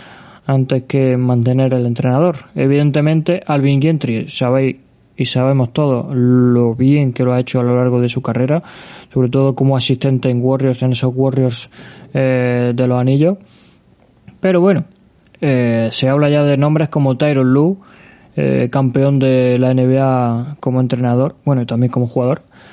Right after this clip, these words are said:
pero campeón en dos mil dieciséis con, con Cleveland Cavaliers, y también de Jason Kidd, el asistente de Lakers.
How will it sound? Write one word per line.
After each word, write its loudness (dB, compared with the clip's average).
pero 0
campeón 0
en 2
dos 2
mil 2
dieciséis 0
con, 0
con -2
Cleveland 2
Cavaliers, 0
y 2
también 2
de 2
Jason 2
Kidd, 0
el 0
asistente 0
de 2
Lakers. -2